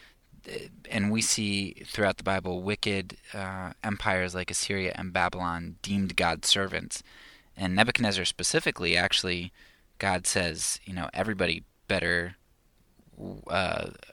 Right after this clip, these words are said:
um, follow him, or else there are gonna be problems for those people." So, on the modern reading then, what government isn't of God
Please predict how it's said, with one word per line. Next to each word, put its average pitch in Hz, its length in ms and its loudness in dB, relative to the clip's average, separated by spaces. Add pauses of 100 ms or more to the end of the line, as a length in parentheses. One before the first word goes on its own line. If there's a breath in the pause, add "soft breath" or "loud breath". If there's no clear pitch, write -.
(320)
um, 90 260 -4
follow 95 400 2
him, 90 400 -2 (120)
or 95 80 2
else 92 120 2
there 92 140 0
are - 20 0
gonna 87 140 -4
be 85 80 -12
problems 87 400 0
for - 100 -2
those 78 200 -6
people." - 360 -12 (1040 loud breath)
So, 107 440 4 (200)
on 107 80 -2
the 107 80 2
modern 123 400 6
reading 107 400 0
then, 85 380 -2 (920 soft breath)
what 117 420 0
government 127 480 2 (220)
isn't 107 460 -2
of 95 240 -2
God 101 500 -4